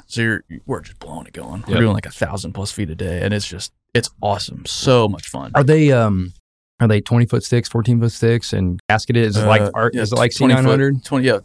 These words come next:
Speaker 1: twenty, yeah,
Speaker 2: Yep.
Speaker 1: yeah, like C nine hundred,
Speaker 2: Yep.
Speaker 1: twenty foot sticks.
Speaker 2: Gotcha.
Speaker 1: So we're just, we're just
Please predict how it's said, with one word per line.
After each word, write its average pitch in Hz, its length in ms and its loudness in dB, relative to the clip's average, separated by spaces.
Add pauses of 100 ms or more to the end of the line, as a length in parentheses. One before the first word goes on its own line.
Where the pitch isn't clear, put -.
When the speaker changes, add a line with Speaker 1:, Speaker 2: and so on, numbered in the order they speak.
Speaker 1:
twenty, - 180 0
yeah, 135 120 4
Speaker 2:
Yep. - 100 -14
Speaker 1:
yeah, 120 140 0 (120)
like 101 120 -4
C 123 120 0
nine 113 140 0
hundred, 98 180 -2
Speaker 2:
Yep. 87 220 -4
Speaker 1:
twenty 110 200 -2
foot 107 140 -4
sticks. - 400 -8
Speaker 2:
Gotcha. 87 200 -6
Speaker 1:
So 95 60 -4
we're 123 100 0
just, 90 180 -8 (180)
we're 123 140 -2
just - 160 -8